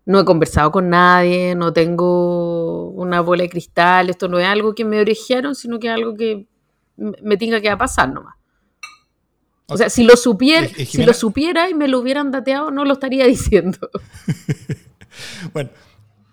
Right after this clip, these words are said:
Speaker 2: lo único que me gustaría decir es que solamente una vez se ha hecho una elección complementaria, que es como lo, lo que hace yo, pa-, pa mí lo, los lugares civilizados, que es cuando un, un, un cargo, eh, alguien abandona su cargo, se, se hace una elección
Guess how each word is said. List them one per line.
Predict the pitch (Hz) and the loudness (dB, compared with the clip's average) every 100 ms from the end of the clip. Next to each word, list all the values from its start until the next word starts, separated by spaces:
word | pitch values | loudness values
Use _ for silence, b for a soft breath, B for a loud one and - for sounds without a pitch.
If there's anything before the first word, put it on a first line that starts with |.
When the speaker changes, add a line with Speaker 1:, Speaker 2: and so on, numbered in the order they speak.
| _ | _
Speaker 2:
lo | 156 | -4
único | 190 247 | -4 -2
que | |
me | 220 | -2
gustaría | 185 180 190 | -2 -4 -4
decir | 202 | -4
es | 196 | -6
que | 185 - _ - | -6 -10 _ -14
solamente | - 180 190 175 | -8 -6 -6 -8
una | 175 | -8
vez | 185 - | -8 -8
se | |
ha | 175 | -10
hecho | 185 | -10
una | 165 | -10
elección | 143 - 160 | -10 -10 -10
complementaria, | 165 151 131 117 - 127 98 - _ | -12 -12 -12 -10 -12 -12 -16 -20 _
que | - | -16
es | 143 | -10
como | 147 135 | -8 -8
lo, | 127 | -10
lo | 127 | -10
que | 123 | -10
hace | 127 147 | -10 -12
yo, | 127 - | -14 -12
pa-, | 143 | -10
pa | - | -8
mí | 131 147 | -6 -4
lo, | 151 131 | -6 -6
los | 131 | -10
lugares | 123 139 143 | -6 -6 -6
civilizados, | 120 104 147 117 B B B | -10 -10 -10 -10 B B B
que | - | -10
es | 147 | -8
cuando | 147 135 139 - | -6 -6 -8 -8
un, | 135 139 | -12 -12
un, | 151 147 | -10 -10
un | 147 131 | -10 -8
cargo, | 156 147 151 165 - 190 | -6 -4 -4 -4 -6 -14
eh, | 147 127 - - _ _ _ - | -14 -12 -14 -20 _ _ _ -12
alguien | 143 143 143 | -8 -6 -6
abandona | 135 131 160 | -6 -4 -6
su | - | -4
cargo, | 165 156 185 b b b | -6 -6 -10 b b b
se, | - 143 120 | -14 -12 -12
se | - - | -12 -10
hace | 139 160 | -10 -8
una | |
elección | 143 131 - 147 143 | -8 -8 -6 -4 -4